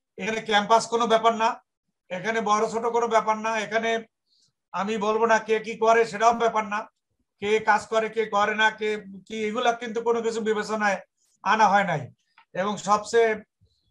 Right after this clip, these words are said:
ইন্টারেস্টিং ম্যাটার হলো আমি যেহেতু আপনাদের কাউকে চিনি না, এই সিলেকশনটা কিন্তু আমার on the basis of your introduction।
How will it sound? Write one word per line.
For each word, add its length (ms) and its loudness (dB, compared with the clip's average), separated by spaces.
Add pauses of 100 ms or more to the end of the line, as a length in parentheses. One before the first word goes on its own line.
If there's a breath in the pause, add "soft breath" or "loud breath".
(140)
ইন্টারেস্টিং 520 -6
ম্যাটার 260 0
হলো 140 4
আমি 180 0
যেহেতু 280 -2
আপনাদের 340 -2
কাউকে 260 -2
চিনি 320 -4
না, 320 0 (360)
এই 140 4
সিলেকশনটা 520 -2
কিন্তু 240 0
আমার 280 2 (560)
on 200 2
the 160 6
basis 360 0
of 220 4
your 180 0 (340)
introduction। 480 -2